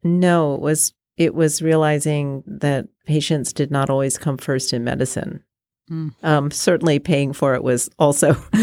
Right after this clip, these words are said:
Speaker 1: a major pain point. Um, that took many years to pay off, yes.
Speaker 2: Despite speaking up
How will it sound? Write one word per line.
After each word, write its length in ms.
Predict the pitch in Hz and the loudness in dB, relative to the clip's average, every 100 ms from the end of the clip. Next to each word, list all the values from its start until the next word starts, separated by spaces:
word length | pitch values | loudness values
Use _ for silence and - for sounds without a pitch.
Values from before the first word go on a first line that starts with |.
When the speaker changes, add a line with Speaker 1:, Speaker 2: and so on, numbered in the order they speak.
| 208 - - - | 4 4 0 2
Speaker 1:
a 100 | 147 | 2
major 400 | 139 139 139 123 | 4 4 4 2
pain 300 | 147 151 123 | 2 2 0
point. 380 | - 127 123 123 | 0 0 0 0
Um, 260 | 127 127 135 | -2 -2 -2
that 200 | 135 - | -4 -4
took 320 | - 131 - - | -4 -6 -8 -8
many 480 | 135 131 131 123 117 | 0 2 2 2 0
years 560 | - 135 131 131 131 - - | -4 -2 0 0 -4 -8 -14
to 180 | - 135 | -8 -6
pay 240 | - 143 127 | -2 -2 0
off, 360 | 71 - - | -2 -8 -10
yes. 480 | - - - - - _ - - | -8 -8 -8 -10 -12 _ -12 -2
Speaker 2:
Despite 720 | 277 - - 226 277 311 - - - | 0 0 0 0 2 -2 -6 -16 -12
speaking 560 | - - 208 190 185 | -6 2 2 4 4
up 220 | 175 165 | 4 2